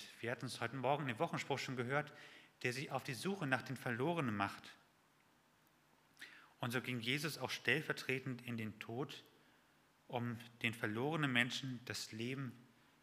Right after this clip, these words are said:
wieder zurückzuschenken. Und warum sollte dieser Jesus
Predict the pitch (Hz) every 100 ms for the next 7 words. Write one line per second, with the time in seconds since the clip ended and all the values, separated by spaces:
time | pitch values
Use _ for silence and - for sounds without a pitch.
0 | _ - 117 117 - 117 180 - - 92
1 | - 104 95 80 90 85 - - _ _
2 | - - - - - - - _ _ _
3 | _ _ _ _ _ _ - - - -
4 | _ - - 113 110 131 151 143 131 123
5 | 117 127 120 98 120 139 143 - -